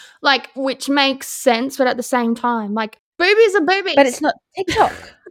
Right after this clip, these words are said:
Speaker 2: But it's not TikTok bio. It was Instagram bio. Like, what, did TikTok just magically appear in your TikTok bio to have a look at what you've got in there?
Speaker 1: So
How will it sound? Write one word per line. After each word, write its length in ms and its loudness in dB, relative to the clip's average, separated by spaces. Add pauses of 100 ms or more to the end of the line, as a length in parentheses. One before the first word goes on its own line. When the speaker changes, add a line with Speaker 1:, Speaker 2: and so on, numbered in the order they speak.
Speaker 2:
But 80 2
it's 140 -6
not 180 0
TikTok 480 -6
bio. 320 0
It 160 -6 (340)
was 140 -4
Instagram 680 0
bio. 500 0 (280)
Like, 160 4
what, 300 4
did 160 -6
TikTok 440 -6
just 240 -6 (200)
magically 760 -4
appear 420 -2
in 120 -4
your 100 -8
TikTok 420 -6
bio 300 0
to 80 -4
have 140 -4
a 60 -2
look 200 -4
at 80 -4
what 140 -8
you've 140 -8
got 200 -2
in 80 -6
there? 220 -4
Speaker 1:
So 540 -4